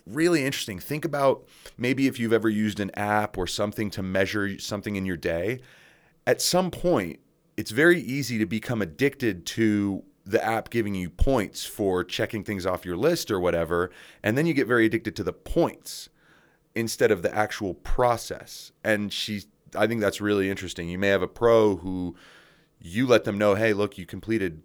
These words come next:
you know, twenty less passes in practice today than yesterday. And you need to,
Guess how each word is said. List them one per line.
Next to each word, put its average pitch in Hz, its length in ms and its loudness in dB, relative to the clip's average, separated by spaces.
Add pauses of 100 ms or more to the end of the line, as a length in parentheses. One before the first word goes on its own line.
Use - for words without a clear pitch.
you 95 100 -10
know, 85 140 -10
twenty 110 300 -4
less 87 200 0
passes 98 400 -4
in 82 100 -10
practice 92 520 -6
today 92 340 -2
than 80 160 -6
yesterday. - 480 -6 (1200)
And 85 260 -8
you 87 80 -10
need 85 180 -10
to, 80 80 -18